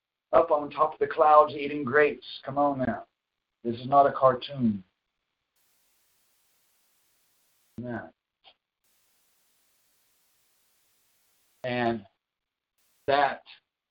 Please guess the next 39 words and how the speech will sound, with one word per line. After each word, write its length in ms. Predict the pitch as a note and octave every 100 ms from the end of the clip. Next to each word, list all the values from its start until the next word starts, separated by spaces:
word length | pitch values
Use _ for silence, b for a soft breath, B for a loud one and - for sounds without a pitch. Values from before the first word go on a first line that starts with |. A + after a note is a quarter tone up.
| _ _ _ _
made 220 | C3+ C3 -
somebody 600 | C3 A#2+ A2+ A2 G#2+ G2+ G2+
hang 240 | B2+ A#2+
up. 240 | C#3 F#3+ - _ _ _
They 120 | A2 A2
didn't 180 | B2
want 180 | B2+ B2+
to 80 | B2
hear 160 | C3 B2+
the 100 | B2
truth 320 | C#3+ C#3+ C#3+
on 120 | C#3
that. 360 | D#3+ D#3+ D3 -
They 140 | C#3+
want 200 | D3+ D3+
to 60 | C3+
believe 440 | C#3+ E3 E3 E3
that 100 | D#3
their 120 | C#3+ D3
loved 240 | D#3+ E3
ones 260 | E3 D#3 E3+
are 120 | D#3+
in 140 | D#3
heaven 360 | D#3 F3 D#3 D3
eating 240 | D#3 E3
grapes 380 | D3+ F#3 F#3 - -
and 100 | D#3 -
up 160 | D3+
on 80 | F3
the 80 | E3+
clouds. 560 | E3 G#3+ G3 D#3 - - - _ _ _ _ _
They 120 | B2+
don't 180 | D#3 E3+
want 200 | F#3+ G#3+
the 60 | F#3
truth. 420 | - F3 C#3+ - - _ _ _ _ _ _ _ _ _ _ _ _ -
They 120 | A2+
disconnect 680 | C#3 C#3+ - C3 C#3 C#3 C3+
it 120 | B2